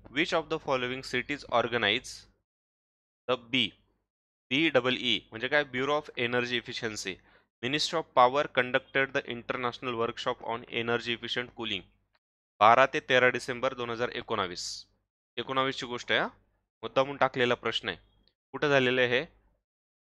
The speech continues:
न्यू दिल्लीमध्ये. न्यू दिल्लीमध्ये एनर्जी इफिशियंट स्टारवरती प्रश्न टाकला जात असतो. पुढे, पुढचा प्रश्न बघा विद्यार्थी मित्रांनो.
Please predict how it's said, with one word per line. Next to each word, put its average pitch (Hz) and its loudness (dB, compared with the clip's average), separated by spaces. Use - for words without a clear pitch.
न्यू 135 -2
दिल्लीमध्ये. 107 -2
न्यू - -20
दिल्लीमध्ये 107 -2
एनर्जी 127 0
इफिशियंट 127 -6
स्टारवरती 113 0
प्रश्न 127 -8
टाकला 104 2
जात 85 -4
असतो. - -12
पुढे, 107 -2
पुढचा 135 -4
प्रश्न 139 -4
बघा 135 0
विद्यार्थी 131 0
मित्रांनो. 127 -4